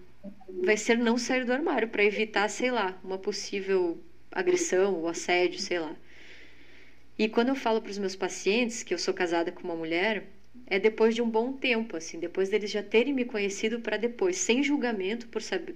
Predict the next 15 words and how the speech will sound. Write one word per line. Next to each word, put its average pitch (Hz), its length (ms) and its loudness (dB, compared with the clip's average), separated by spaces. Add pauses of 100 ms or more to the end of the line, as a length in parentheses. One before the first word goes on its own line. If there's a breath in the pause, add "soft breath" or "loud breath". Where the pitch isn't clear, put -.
é, - 240 -6 (120)
sem 240 220 0
julgamento, 233 480 0
saberem 233 420 0
que 220 80 -10
eu 190 40 -6
sou 185 180 -6
lésbica. 160 500 -4 (560 loud breath)
Lembrando 185 400 0
que 202 120 -4
eu 196 80 -2
trabalho 196 500 2
com 214 100 -4
idosos, 170 560 -4
né? 165 140 -12